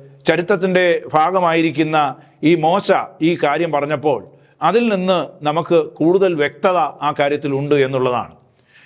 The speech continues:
എന്നാൽ നമ്മൾ സങ്കീർത്തന വാക്യങ്ങളെയാണ് കൂടുതലായി ഇന്റർപ്രറ്റ് ചെയ്ത് അല്ലെങ്കിൽ വ്യാഖ്യാനിച്ചതിന് ശേഷം നമ്മൾ ഇതുമായി സംബന്ധമായിട്ട് കാടപ്പക്ഷി വന്നിരിക്കുന്നത് ലെവിയാതാന്റെ മാംസത്തിൽ നിന്ന്, അല്ലെങ്കിൽ തിമിംഗലത്തിന്റെ മാംസത്തിൽ നിന്നോ,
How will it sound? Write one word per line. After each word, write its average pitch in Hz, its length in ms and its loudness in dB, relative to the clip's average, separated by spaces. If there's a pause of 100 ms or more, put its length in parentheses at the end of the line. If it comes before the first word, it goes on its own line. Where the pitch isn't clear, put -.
(160)
എന്നാൽ 233 140 4
നമ്മൾ 220 280 2
സങ്കീർത്തന 214 760 2
വാക്യങ്ങളെയാണ് 165 720 2
കൂടുതലായി 147 720 0 (340)
ഇന്റർപ്രറ്റ് 180 400 -2
ചെയ്ത് 147 220 0
അല്ലെങ്കിൽ 151 320 -2
വ്യാഖ്യാനിച്ചതിന് 156 720 0
ശേഷം 139 420 -2 (500)
നമ്മൾ 165 540 0
ഇതുമായി 156 340 0
സംബന്ധമായിട്ട് 143 960 -2 (320)
കാടപ്പക്ഷി 196 520 0
വന്നിരിക്കുന്നത് 156 800 0
ലെവിയാതാന്റെ 180 800 2 (260)
മാംസത്തിൽ 170 520 -2
നിന്ന്, 151 180 -2
അല്ലെങ്കിൽ 151 480 0 (140)
തിമിംഗലത്തിന്റെ 214 580 0
മാംസത്തിൽ 160 500 -2
നിന്നോ, 143 400 -4